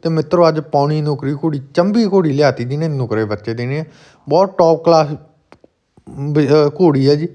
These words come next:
ਹਿੱਕ ਵਾਡੀ ਦੀ, ਲੈਂਥ ਲੁੰਥ ਦੀ, ਪੈਰਾਂ ਦੀ ਪੂਰੀ ਪਰਫੈਕਟ ਆ। ਸਾਰੀ ਡਿਟੇਲ ਵੀਡੀਓ ਦੇ ਵਿੱਚ ਹੀ ਦੇਵਾਂ, ਬਸ ਤੁਸੀਂ ਵੀਡੀਓ ਪ੍ਰੋਪਰ ਦੇਖ ਲਓ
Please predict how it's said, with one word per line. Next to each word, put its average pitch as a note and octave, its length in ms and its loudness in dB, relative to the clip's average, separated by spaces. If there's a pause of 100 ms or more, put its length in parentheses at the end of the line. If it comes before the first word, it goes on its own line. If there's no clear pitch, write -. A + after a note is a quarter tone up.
(580)
ਹਿੱਕ D3+ 220 0
ਵਾਡੀ D#3 360 2
ਦੀ, D#3+ 240 0
ਲੈਂਥ C#3 420 -2
ਲੁੰਥ D#3 300 -4
ਦੀ, D#3+ 220 -2
ਪੈਰਾਂ D3+ 500 0
ਦੀ D#3 140 -2
ਪੂਰੀ A3+ 400 -4 (140)
ਪਰਫੈਕਟ G3+ 440 -2
ਆ। G#2+ 80 -6 (840)
ਸਾਰੀ D3+ 300 2
ਡਿਟੇਲ D3+ 300 2
ਵੀਡੀਓ D3 260 2
ਦੇ F3 60 4
ਵਿੱਚ B2+ 260 -2
ਹੀ C3+ 60 -8
ਦੇਵਾਂ, D#3 180 -4
ਬਸ D3 160 0
ਤੁਸੀਂ D3 220 -4
ਵੀਡੀਓ E3+ 180 -2
ਪ੍ਰੋਪਰ D3+ 420 0
ਦੇਖ D#3 180 -2
ਲਓ F3+ 120 -2